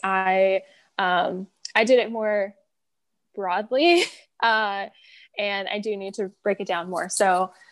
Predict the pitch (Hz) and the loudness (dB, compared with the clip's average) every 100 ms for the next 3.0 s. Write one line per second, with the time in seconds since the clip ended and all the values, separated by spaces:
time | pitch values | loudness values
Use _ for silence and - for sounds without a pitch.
0 | _ 226 240 240 226 214 214 233 208 196 | _ 4 6 6 4 0 0 -2 0 0
1 | 202 208 190 185 196 - _ _ _ _ | 0 2 2 2 -2 -14 _ _ _ _
2 | _ - 226 254 240 262 247 226 202 | _ -10 -2 2 4 6 4 6 2